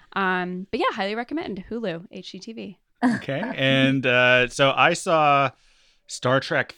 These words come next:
Speaker 2: three, The Search for Spock, which is kind of forgettable. I also watched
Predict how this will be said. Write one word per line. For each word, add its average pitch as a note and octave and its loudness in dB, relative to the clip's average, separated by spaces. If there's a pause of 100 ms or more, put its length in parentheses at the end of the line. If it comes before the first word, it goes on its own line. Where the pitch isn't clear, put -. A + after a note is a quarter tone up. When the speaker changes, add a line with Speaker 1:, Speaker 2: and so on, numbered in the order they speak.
(120)
Speaker 2:
three, D3 0
The D3 -4
Search B2 -4
for B2 -8
Spock, B2+ 2
which A#2+ -4
is A2+ -2
kind B2 -2
of B2 -6
forgettable. B2+ -4
I A#2 2
also C3 2
watched B2 0